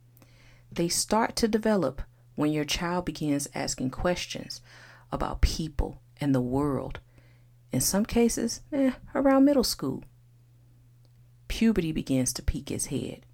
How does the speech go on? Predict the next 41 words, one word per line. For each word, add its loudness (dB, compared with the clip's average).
Friends 0
and -2
family 0
begin 0
making -4
comments -4
about -4
how -4
much -4
they're -2
changing -2
their -6
physical -4
appearances. -2
Some 2
of 2
the 0
responsibilities 0
at 2
home, 0
they 2
might 0
be -8
changing. -10
You 0
might 2
be -2
allowing -2
them -4
to -4
do -2
a -2
few -4
more 0
things 2
that -6
you -2
didn't 0
realize 2
you -2
were. 0